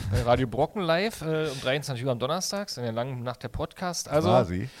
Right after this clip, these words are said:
Speaker 1: wir hätten hier jemanden, hier hätten einen Gegner dafür, äh, für dich. Wie, wie
Speaker 2: Nein.
Speaker 1: fordert man denn die Leute eigentlich heraus?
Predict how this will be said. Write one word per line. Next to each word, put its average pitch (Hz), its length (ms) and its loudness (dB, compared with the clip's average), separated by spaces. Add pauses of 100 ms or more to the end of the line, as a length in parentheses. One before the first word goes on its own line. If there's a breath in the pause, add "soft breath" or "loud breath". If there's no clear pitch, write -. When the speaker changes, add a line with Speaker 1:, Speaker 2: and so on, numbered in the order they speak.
(200 loud breath)
Speaker 1:
wir 127 120 4
hätten 170 180 2
hier 185 80 2
jemanden, 170 340 4
hier 151 140 2
hätten 170 140 -8
einen 147 60 -6
Gegner 156 280 0
dafür, 104 280 -2
äh, 104 220 -2
für - 140 -12
dich. 98 200 -10
Wie, 156 100 0
wie - 40 0
Speaker 2:
Nein. 131 220 8
Speaker 1:
fordert 220 260 8
man 196 140 4
denn 165 100 0
die 139 60 -2
Leute 143 200 2
eigentlich 123 280 -4
heraus? 123 500 0